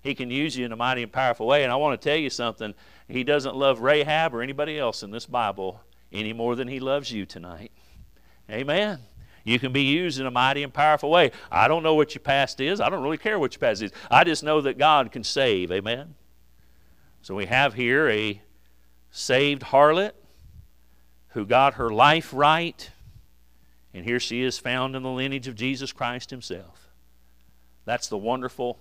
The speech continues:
matchless grace of Jesus. Amen? And I tell you what, I, I, I can't think of a better Christmas story than that, can you?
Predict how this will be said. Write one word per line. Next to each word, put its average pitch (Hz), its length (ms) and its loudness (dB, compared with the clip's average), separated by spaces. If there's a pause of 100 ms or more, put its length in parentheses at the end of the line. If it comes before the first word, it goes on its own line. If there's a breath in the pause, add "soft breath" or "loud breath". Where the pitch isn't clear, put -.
(120)
matchless 110 520 -10
grace 90 340 -14
of 82 80 -20
Jesus. - 500 -16
Amen? 104 320 -14 (720 soft breath)
And 107 60 -10
I - 20 -
tell 135 140 -2
you 127 80 0
what, 120 260 4
I, 120 260 0 (400 soft breath)
I, - 80 -8
I 110 60 -4
can't 147 260 -8
think 143 160 -4
of 107 60 -10
a 90 80 -8
better 127 260 -6
Christmas 147 380 -14
story 147 340 -6
than 151 140 -14
that, 107 340 -10
can 90 140 -16
you? 123 160 -12